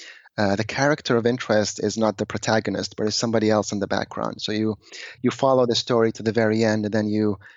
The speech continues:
uh, and then you find out at the end that this, that the story is actually about the secondary character that you can only barely see in the background.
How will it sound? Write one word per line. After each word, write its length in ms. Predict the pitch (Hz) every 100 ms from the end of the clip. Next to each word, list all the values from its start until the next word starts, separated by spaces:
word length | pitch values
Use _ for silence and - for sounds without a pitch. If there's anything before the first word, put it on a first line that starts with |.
| - -
uh, 40 | 104
and 180 | 95
then 100 | 131
you 60 | 131
find 300 | - 120 117
out 120 | 110
at 140 | 107 -
the 140 | 113
end 180 | 120 113
that 120 | 101
this, 400 | 107 - - - -
that 140 | 104
the 60 | 107
story 280 | - 117 117
is 100 | 113
actually 340 | 113 - 110
about 320 | 104 101 95 - _ -
the 60 |
secondary 560 | 101 - 151 151 113 107
character 420 | - 104 95 104
that 80 | 101
you 80 | 104
can 160 | 113
only 240 | 113 123 120
barely 320 | 113 110 107
see 240 | - 113
in 100 | 101
the 80 | 95
background. 560 | 107 101 - - -